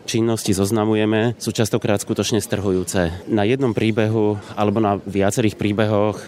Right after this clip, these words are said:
mám pocit, že vieme poukázať na to, ako prebiehali dejiny. Vieme poukázať na to tragické dianie, z ktorého sa potrebujeme poučiť, aby sa už nikdy neopakovalo.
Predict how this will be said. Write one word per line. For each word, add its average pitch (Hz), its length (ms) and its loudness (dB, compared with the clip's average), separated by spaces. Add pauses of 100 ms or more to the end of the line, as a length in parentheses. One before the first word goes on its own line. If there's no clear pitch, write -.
mám 107 160 0
pocit, 107 320 0
že 101 160 0
vieme 104 400 0
poukázať 98 1300 -2
na 98 160 2
to, 104 160 -2
ako 98 240 -2
prebiehali 98 480 0
dejiny. 110 480 -2
Vieme 107 320 -2
poukázať 104 480 0
na 104 160 0
to 110 180 0
tragické 107 400 -2
dianie, 104 320 0
z - 80 -12
ktorého 104 240 0
sa 101 160 -2
potrebujeme 107 480 0
poučiť, 110 640 -2
aby 101 160 0
sa 113 120 0
už 104 120 0
nikdy 104 280 0
neopakovalo. 87 600 0